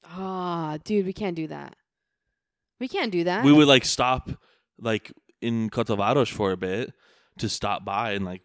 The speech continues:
Speaker 2: 'cause we would search there, like, in our home. We would, of course, we'd have to go to our hometown and talk about that.
Speaker 1: That'd be so hard to go to a trip and
Speaker 2: But
Speaker 1: just only see, like, Baca for, like, two days.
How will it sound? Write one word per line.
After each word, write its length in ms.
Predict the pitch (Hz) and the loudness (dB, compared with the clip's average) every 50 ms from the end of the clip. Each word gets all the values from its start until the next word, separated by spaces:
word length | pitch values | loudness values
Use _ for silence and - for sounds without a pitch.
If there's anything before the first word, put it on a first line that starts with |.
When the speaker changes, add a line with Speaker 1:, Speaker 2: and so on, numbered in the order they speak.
| - - | -18 -12
Speaker 2:
'cause 240 | - 101 95 95 | -12 -12 -12 -12
we 140 | 95 95 98 95 | -16 -16 -14 -12
would 160 | 95 92 - | -14 -14 -14
search 340 | - - 107 101 92 - - | -12 -12 -10 -12 -12 -14 -12
there, 240 | 101 98 110 104 95 | -10 -10 -8 -8 -10
like, 140 | 92 95 95 | -12 -14 -14
in 80 | 95 95 | -14 -16
our 80 | 95 | -14
home. 160 | 92 98 92 _ 98 | -16 -16 -18 _ -20
We 80 | 101 | -20
would, 100 | 101 92 | -20 -20
of 100 | 104 - - | -20 -20 -12
course, 240 | - 131 123 - | -10 -10 -10 -10
we'd 100 | 131 107 | -12 -16
have 120 | 101 101 _ | -16 -16 _
to 60 | - | -14
go 60 | 104 | -14
to 60 | 95 | -10
our 140 | 95 92 87 | -10 -10 -10
hometown 320 | 92 95 107 - 117 120 123 | -12 -14 -12 -10 -10 -10 -10
and 120 | 110 - | -10 -14
talk 200 | - 104 104 - | -16 -16 -16 -14
about 220 | 110 98 90 - | -14 -16 -16 -12
that. 460 | 104 117 139 131 110 127 - - - - - - _ - | -8 -6 -6 -6 -6 -8 -12 -14 -20 -20 -20 -20 _ -12
Speaker 1:
That'd 120 | - 254 269 | -10 -6 -6
be 100 | 311 277 | -4 -4
so 220 | - - 240 233 | -2 0 0 0
hard 180 | 220 214 214 214 | 0 -2 -2 -4
to 60 | 233 | -4
go 140 | 202 208 208 | -2 -2 -2
to 160 | 196 - 214 | -2 -2 -4
a 60 | 196 185 | -4 -4
trip 240 | - - 196 190 | -2 -4 -4 2
and 100 | - 156 | 2 2
Speaker 2:
But 60 | 165 190 | 2 2
Speaker 1:
just 160 | 190 180 196 | -2 -4 -4
only 140 | 196 196 185 | -4 -4 -4
see, 140 | - 208 | -4 -6
like, 180 | 196 185 175 156 | -6 -6 -6 -6
Baca 300 | 165 156 160 160 185 175 | -6 -6 -6 -6 -8 -10
for, 80 | - 175 | -8 -8
like, 140 | 156 151 | -10 -10
two 140 | - - 170 | -8 -10 -10
days. 440 | 156 143 147 160 185 - - - | -8 -8 -8 -10 -12 -12 -16 -20